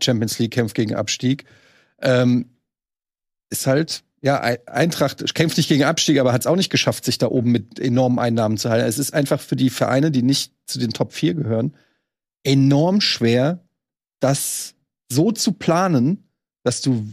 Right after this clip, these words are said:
regelmäßig Champions League spielst. Und dann musst du halt überlegen, wie du deinen Kader und wie du alles aufstellst, um einerseits Champions League zu spielen, aber andererseits nicht so einen Gladbach-Weg einzuschlagen. Das ist halt schwer.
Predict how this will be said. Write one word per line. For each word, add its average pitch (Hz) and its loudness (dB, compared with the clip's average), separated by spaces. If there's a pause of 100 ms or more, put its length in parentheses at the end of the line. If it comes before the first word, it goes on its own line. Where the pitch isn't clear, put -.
(340)
regelmäßig 202 2
Champions 101 -2
League 98 -4
spielst. 113 -4
Und 113 0
dann 131 2
musst 160 2
du 156 2
halt 139 0
überlegen, 135 2
wie 147 2
du 147 0
deinen 139 2 (280)
Kader 147 2
und 139 2
wie 135 0
du 139 2
alles 202 0
aufstellst, 156 -2 (840)
um 131 0
einerseits 147 0
Champions 147 0
League 131 -4
zu - -4
spielen, 185 0
aber 123 2
andererseits 135 0
nicht 135 0 (500)
so 131 -2
einen 123 0
Gladbach-Weg - -2
einzuschlagen. 110 -8 (1300)
Das 113 -8
ist - -4
halt 127 0
schwer. - -2